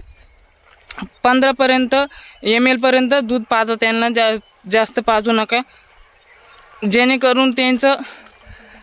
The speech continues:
अ, पोट हे लवकर साफ होईन आणि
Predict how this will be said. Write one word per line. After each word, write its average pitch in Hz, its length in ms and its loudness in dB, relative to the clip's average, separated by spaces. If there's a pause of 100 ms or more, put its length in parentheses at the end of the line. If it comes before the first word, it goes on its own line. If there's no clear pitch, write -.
(220)
अ, 190 220 0 (140)
पोट 254 240 2
हे 262 320 2
लवकर 262 300 2
साफ 247 300 -4
होईन 247 220 0
आणि 254 360 0